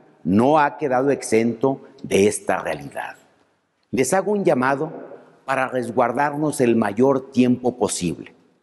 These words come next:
porque de continuar la tendencia, en los próximos días pasaremos a semáforo rojo,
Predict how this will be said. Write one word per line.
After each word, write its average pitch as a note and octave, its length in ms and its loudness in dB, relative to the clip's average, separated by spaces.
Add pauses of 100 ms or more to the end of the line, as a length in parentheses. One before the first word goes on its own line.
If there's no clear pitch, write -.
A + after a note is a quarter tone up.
(260)
porque A2+ 320 0
de A2 140 0
continuar G2+ 520 0
la A3+ 180 2
tendencia, D3+ 640 0 (460)
en G#3+ 200 2
los G3 160 2
próximos C#3+ 600 0
días D#3+ 340 4
pasaremos A#2+ 720 0
a G2 60 0
semáforo F#2+ 600 2
rojo, A2 500 -2